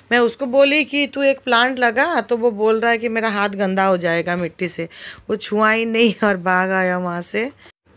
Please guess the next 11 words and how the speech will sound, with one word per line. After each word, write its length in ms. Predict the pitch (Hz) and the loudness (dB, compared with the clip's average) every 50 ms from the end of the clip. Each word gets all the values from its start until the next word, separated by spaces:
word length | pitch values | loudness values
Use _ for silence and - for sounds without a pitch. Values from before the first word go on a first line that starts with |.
| _ - - - - - - - - - - | _ -20 -20 -20 -20 -18 -18 -18 -18 -10 -6
ओके 260 | 226 233 214 - 269 | -4 -2 0 0 0
फ्रेंड्स, 560 | 262 - 262 233 226 220 214 226 254 285 - - | 0 0 0 2 2 4 4 2 0 -2 -6 -4
तो 120 | - 226 | -2 0
आज 320 | 208 202 202 220 214 - | 2 2 2 0 -2 -2
का 120 | - 269 262 | -2 -2 -2
ब्लॉग 300 | 214 226 254 254 254 226 | 0 0 0 0 0 2
बहुत 160 | 254 254 233 | 0 -2 0
लंबा 300 | 240 233 214 214 220 233 254 | 0 0 0 2 2 2 2
हो 100 | 277 262 | 0 0
गया 220 | 214 233 233 226 220 | 0 2 4 4 4
है, 220 | 220 226 262 | 2 2 0